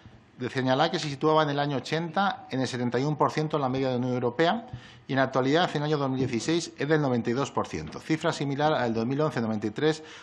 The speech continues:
aunque algo por debajo de los máximos alcanzados en el periodo dos mil seis dos mil ocho. Cabe recordar que la distribución del pib entre los grandes sectores, agricultura, ganadería, industria, construcción y servicios, ha experimentado una notable variación en este periodo.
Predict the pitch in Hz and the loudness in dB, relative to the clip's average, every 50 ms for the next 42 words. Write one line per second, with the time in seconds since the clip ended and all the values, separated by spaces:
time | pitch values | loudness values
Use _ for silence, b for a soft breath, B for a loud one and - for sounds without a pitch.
0 | B B - 117 120 120 - 135 139 160 160 156 156 151 151 156 151 151 151 147 | B B -2 0 0 2 4 4 6 6 6 4 4 4 4 4 6 4 4 4
1 | - 160 139 123 117 117 131 139 131 - 151 147 139 113 135 123 - 123 123 117 | 2 2 2 2 2 2 2 0 0 0 0 -2 0 0 -2 -2 0 -2 -2 0
2 | - 135 135 147 147 135 - 117 110 101 - 107 113 123 127 131 131 123 117 110 | 0 0 0 0 0 0 -2 -2 -2 -2 -2 -2 0 0 0 0 0 0 0 0
3 | 107 113 120 120 - - 127 123 117 101 95 95 87 82 - - - - - - | 0 0 -2 -2 -2 -2 -2 0 0 0 0 -2 -2 -4 -6 -10 -12 -16 -16 -18
4 | B B B B B B B B B B B B - - 151 175 190 185 185 175 | B B B B B B B B B B B B -2 2 2 4 4 2 2 2
5 | 170 165 156 156 170 175 185 160 - 147 131 123 117 117 113 - 123 117 113 113 | 2 2 2 2 2 0 0 0 -2 -2 -2 0 0 -2 -4 -4 -6 -4 -4 -2
6 | 131 147 156 160 156 151 - 131 104 95 87 117 107 120 113 110 120 131 147 143 | -2 -2 0 0 0 0 -2 -4 -4 -6 -8 -6 -4 -2 -2 -2 -2 -2 -4 -2
7 | - 131 110 - - 147 143 156 175 190 - - - - 110 110 117 110 113 104 | -2 -2 -4 -2 -2 -2 0 0 -2 -2 -6 -8 -6 -4 -4 -2 -2 -2 -4 -4
8 | 101 131 143 143 139 127 127 127 123 123 123 127 123 120 123 113 - 123 110 117 | -2 0 0 0 0 0 0 0 0 0 0 0 2 0 0 0 -2 -4 -4 -6
9 | 104 - - 101 - 123 113 107 101 113 101 120 135 131 - 165 165 135 - 107 | -8 -10 -10 -10 -8 -6 -6 -4 -4 -4 -4 -4 -4 -2 -2 -2 -2 -2 -4 -6
10 | 120 120 - 156 143 143 139 131 131 131 143 147 156 147 - - 135 143 143 143 | -6 -4 -2 -2 -2 -2 -2 -4 -4 -2 0 0 0 -2 -2 -4 -4 -4 -4 -4
11 | 123 - 143 143 143 139 135 127 123 117 - 139 135 131 120 - - 101 92 92 | -2 -2 -2 -2 0 0 0 -2 -2 -4 -4 -4 -4 -4 -4 -4 -6 -6 -6 -6
12 | 90 85 76 76 | -8 -8 -8 -10